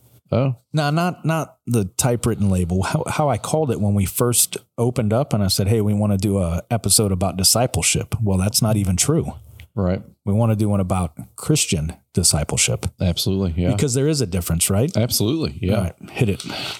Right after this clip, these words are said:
Speaker 1: Definitely. Uh, because actually, um, the,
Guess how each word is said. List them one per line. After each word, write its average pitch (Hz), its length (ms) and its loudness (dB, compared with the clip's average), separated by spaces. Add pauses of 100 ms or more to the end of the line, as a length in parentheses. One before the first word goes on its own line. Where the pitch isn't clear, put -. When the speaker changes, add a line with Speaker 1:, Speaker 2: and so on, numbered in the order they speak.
Speaker 1:
Definitely. 113 440 -2
Uh, 98 380 0
because 104 800 0 (360)
actually, 110 720 0 (640)
um, 90 560 0 (580)
the, 98 240 0